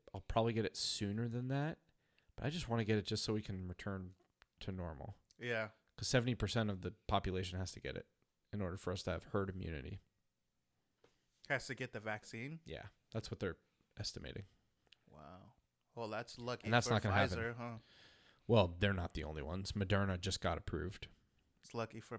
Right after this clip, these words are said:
Speaker 2: Big, Big Pharma, huh? <laughs>
Speaker 1: I mean, Big Pharma.
Speaker 2: I'm trying to
Speaker 1: <laughs> Yeah, you try to
Speaker 2: <laughs> Yeah, I'm just trying to
Speaker 1: What,
Speaker 2: do
Speaker 1: what, what do you know about QAnon? <laughs>
Speaker 2: I don't know.
Speaker 1: It's,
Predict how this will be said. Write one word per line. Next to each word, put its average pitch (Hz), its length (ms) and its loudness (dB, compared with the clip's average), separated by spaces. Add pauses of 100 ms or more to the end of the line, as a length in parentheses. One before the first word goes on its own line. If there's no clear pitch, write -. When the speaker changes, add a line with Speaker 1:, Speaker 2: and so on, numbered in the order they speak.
Speaker 2:
Big, 117 200 -2 (440)
Big 135 200 2 (160)
Pharma, 135 420 2
huh? - 680 -6 (340)
<laughs> - 500 -18
Speaker 1:
I - 40 -4
mean, 98 240 0
Big 101 200 2
Pharma. 92 340 2
Speaker 2:
I'm 143 140 0
trying 139 280 2
to 127 120 -2 (140)
Speaker 1:
<laughs> - 140 -10
Yeah, 117 200 10
you 110 160 8
try 117 220 12
to 113 220 10
Speaker 2:
<laughs> 214 280 6
Yeah, 196 180 8
I'm 160 100 -8
just - 220 -4
trying 143 260 2
to 123 40 2
Speaker 1:
What, 131 160 8
Speaker 2:
do 117 60 -2
Speaker 1:
what, 131 240 12
what 127 120 10
do 135 60 12
you 135 100 12
know 131 120 12
about 117 240 10
QAnon? 107 680 10 (140)
<laughs> - 1400 8 (1500)
Speaker 2:
I 110 60 -12
don't 117 120 -6
know. 107 180 -6 (1600)
Speaker 1:
It's, - 340 0